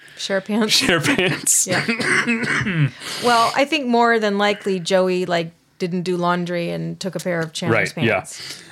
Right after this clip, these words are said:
Speaker 2: Um, so that's all hilarious. Uh, so he buys one for fi-, he buys one book for fifty dollars. He decides to stick with the V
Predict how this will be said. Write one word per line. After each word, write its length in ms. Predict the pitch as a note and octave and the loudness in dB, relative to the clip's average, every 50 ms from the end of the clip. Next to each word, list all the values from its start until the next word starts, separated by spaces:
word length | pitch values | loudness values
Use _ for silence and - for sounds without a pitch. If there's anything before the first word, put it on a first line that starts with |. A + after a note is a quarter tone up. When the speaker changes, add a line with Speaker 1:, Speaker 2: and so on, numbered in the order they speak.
| - - _ - | -20 -18 _ -2
Speaker 2:
Um, 560 | - A#2+ A#2+ A2+ A2 G#2+ G#2+ G#2+ G#2+ A2 - _ - _ - - - - - - - - - - - - - - - _ _ _ _ _ _ | 0 2 4 4 4 4 2 2 0 0 -2 _ -20 _ -20 -20 -20 -20 -20 -20 -20 -20 -20 -20 -20 -20 -20 -20 -20 _ _ _ _ _ _
so 180 | - - - C#3 | -4 0 2 4
that's 220 | C3+ D3 D3 D3 | 4 4 4 4
all 460 | D#3 C#3+ C3+ C3+ C3 C3 A#2 A2 - _ _ - - | 4 4 4 4 4 4 2 0 -6 _ _ -10 -4
hilarious. 800 | A#2+ C3 C3 B2 A#2 A#2 A2+ A2+ A2+ A2+ A2+ A2 - - - - - | 0 2 2 4 4 4 4 4 4 4 4 2 2 0 0 0 0
Uh, 200 | - A2 G#2+ G#2+ | 0 2 2 2
so 140 | G#2 - A#2 | 2 2 2
he 60 | A2+ | 0
buys 640 | A2 G#2 A#2 A#2 A#2+ A#2+ A#2+ A#2+ A#2+ A#2 A2+ G#2+ A#2+ - | 2 2 2 2 4 2 2 2 2 2 2 0 0 0
one 180 | A#2 A#2+ A2+ | 0 -2 0
for 80 | G#2 A#2 | -2 -2
fi-, 140 | G#2+ C3+ A#2 | -2 -2 0
he 120 | A#2 B2 | 0 0
buys 240 | A#2+ B2+ C3 B2 A2+ | 2 2 2 2 2
one 200 | B2 B2+ B2+ B2 | 2 2 2 2
book 200 | A2+ A#2+ A2 - | 2 0 0 0
for 60 | B2 | -2
fifty 180 | A2+ A2+ A2 G#2+ | -2 0 0 2
dollars. 320 | G#2+ G#2 G2+ G2+ G2+ G2 G#2 | 2 2 2 2 2 0 -2
He 60 | G#2+ | -6
decides 320 | - A2 A2+ A2 G2+ - | -4 -2 -2 0 -2 -2
to 80 | - F#2+ | -6 -4
stick 240 | - - A2 - - | -2 -4 -4 -4 -4
with 100 | G#2 G#2 | -6 -6
the 60 | G#2+ | -4
V 400 | G2+ G#2+ G2+ G2+ G#2 G#2+ - | -2 0 0 0 0 -2 -2